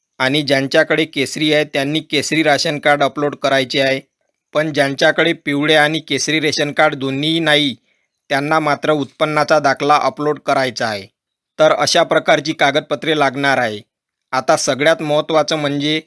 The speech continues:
या योजनेसाठी अर्ज करण्याचा जो कालावधी म्हणजे वेळ आहे, पाहू शकता. सदर योजनेत आता दिनांक एकतीस ऑगस्ट दोन हजार चोवीसपर्यंत लाभार्थी महिलांना अर्ज करता येईल.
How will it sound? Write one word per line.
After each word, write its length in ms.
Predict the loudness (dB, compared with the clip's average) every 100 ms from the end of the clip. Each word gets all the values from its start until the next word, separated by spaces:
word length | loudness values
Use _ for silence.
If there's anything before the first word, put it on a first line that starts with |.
| -2
या 160 | 2
योजनेसाठी 760 | 2 2 -2 -2 0 0 0 -2 0
अर्ज 240 | -2 0 0
करण्याचा 480 | 0 0 0 2 2
जो 180 | 2 -2
कालावधी 760 | 0 0 4 4 2 -2 -6 -6 -10
म्हणजे 320 | -8 -4 -4
वेळ 320 | 0 0 2
आहे, 220 | 2 2 0 _ _ _ _
पाहू 200 | -2 0
शकता. 520 | 0 -2 -4 2 2 2 _ _ _
सदर 360 | -6 -4 0 0
योजनेत 480 | 0 -2 -2 -6 -4
आता 260 | -2 2 0
दिनांक 500 | 0 0 0 0 -2
एकतीस 560 | 0 0 -4 -8 -2
ऑगस्ट 440 | 0 2 -2 -4 -6
दोन 240 | -4 -2
हजार 240 | 0 0 0
चोवीसपर्यंत 800 | -6 -6 -4 -4 -2 -2 -2 -2 0 0 -2 _ -6
लाभार्थी 540 | 0 2 2 0 -4
महिलांना 540 | -2 0 2 0 0 2
अर्ज 300 | 0 0 -2 0
करता 320 | -2 0 0
येईल. 360 | 2 0 -4